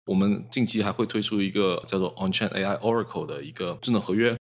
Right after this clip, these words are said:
以后所有链上的智能合约呢，就可以直接通过调用这张智能合约的A P I发起 request，去给到一个 prompt，然后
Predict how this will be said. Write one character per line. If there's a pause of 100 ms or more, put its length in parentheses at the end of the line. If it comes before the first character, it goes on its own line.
(120)
以
后
所
有
链
上
的
智
能
合
约
呢，
就
可
以
直
接
通
过
调
用
这
张
智
能
合
约
的
A
P
I
发
起
request， (180)
去 (100)
给
到
一
个
prompt，
然
后